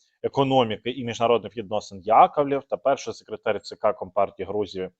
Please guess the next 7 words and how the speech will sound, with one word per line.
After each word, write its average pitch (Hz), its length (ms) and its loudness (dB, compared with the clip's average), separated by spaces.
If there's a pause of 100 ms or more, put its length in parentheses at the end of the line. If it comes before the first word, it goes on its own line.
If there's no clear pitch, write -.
(360)
Шеварднадзе, 135 1000 2 (300)
який 156 240 0
невдовзі 147 480 2
очолив 143 380 0
Міністерство 135 560 -4
іноземних 123 460 -2
справ, 123 400 2